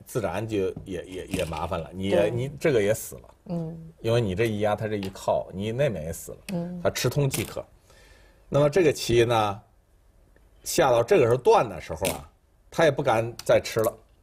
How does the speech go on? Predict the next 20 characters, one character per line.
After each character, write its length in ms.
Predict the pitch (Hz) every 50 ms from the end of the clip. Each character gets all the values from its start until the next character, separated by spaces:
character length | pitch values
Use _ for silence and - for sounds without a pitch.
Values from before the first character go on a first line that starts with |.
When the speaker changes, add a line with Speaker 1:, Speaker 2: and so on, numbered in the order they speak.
| _ _ _ - - - - _ _ _ _ _ -
Speaker 1:
他 80 | 143 135
因 120 | 143 151
为 60 | 151
这 80 | 151 156
儿 100 | 135 110
有 80 | 95
冲 240 | 92 - - 135 135
啊， 100 | 123 113
成 220 | - - - 131 151
了 100 | 180 190
一 40 |
个 80 | 196 208
转 140 | 202 - - -
换 240 | - - 285 370
了。 120 | - - - _ _ _ _ _ _ -
Speaker 2:
没 180 | 208 185 180 175
错， 380 | - - - 180 170 170 165 160 _ _ _ _ _ _
<laughs> 320 | _ _ _ _ _ -
这 220 | - - 392 359
就 100 | 302 277